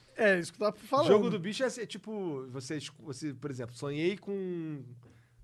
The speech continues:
Speaker 2: Com, sei lá, com a, uma vaca. Aí eu vou lá no jogo do bicho lá e jogo na vaca, e aí se sair na... Tem, tem um... um,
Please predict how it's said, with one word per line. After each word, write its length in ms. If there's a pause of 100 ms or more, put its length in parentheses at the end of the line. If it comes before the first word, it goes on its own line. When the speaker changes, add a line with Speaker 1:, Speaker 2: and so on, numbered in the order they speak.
(100)
Speaker 2:
Com, 420
sei 160
lá, 140
com 100
a, 140 (580)
uma 220
vaca. 500 (460)
Aí 120
eu 100
vou 200
lá 180
no 120
jogo 220
do 100
bicho 340
lá 260
e 140
jogo 300
na 120
vaca, 480 (380)
e 100
aí 180
se 140
sair 300
na... 420
Tem, 200
tem 160
um... 300
um, 680